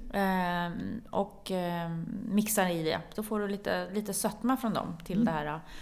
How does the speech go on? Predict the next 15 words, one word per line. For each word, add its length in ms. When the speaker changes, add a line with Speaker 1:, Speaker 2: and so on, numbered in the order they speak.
Speaker 1:
syrliga 760
tomaten. 560
Det 60
brukar 240
bli 120
riktigt 260
gott. 300
Speaker 2:
Bra. 280
Speaker 1:
Mm. 180
Speaker 2:
Hem 220
och, 240
eh, 220
botanisera 580
bland 200
tomaterna. 420